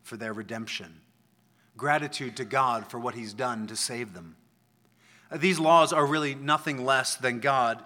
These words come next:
teaching his people how to live in light of their deliverance. Right? God has delivered them from slavery. He's called them out to be his people.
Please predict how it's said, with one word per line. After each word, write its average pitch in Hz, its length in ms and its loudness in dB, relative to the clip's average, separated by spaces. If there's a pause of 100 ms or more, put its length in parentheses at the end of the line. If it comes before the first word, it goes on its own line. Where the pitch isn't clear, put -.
(120)
teaching 170 420 -6
his 151 160 -10
people 110 480 -10 (180)
how 165 260 -2
to 151 120 -4
live 117 580 -6
in 131 160 -12
light 131 400 -2
of 120 140 -14
their 120 160 -8
deliverance. 107 840 -8 (720)
Right? 147 180 0
God 160 220 6
has 151 180 -2
delivered 143 520 -2
them 147 220 -2
from 120 180 -12
slavery. 139 640 -4 (420)
He's 156 160 -6
called 170 380 4
them 151 120 2
out 151 220 4
to 147 100 -8
be 143 160 -2
his 135 180 -4
people. 175 500 -2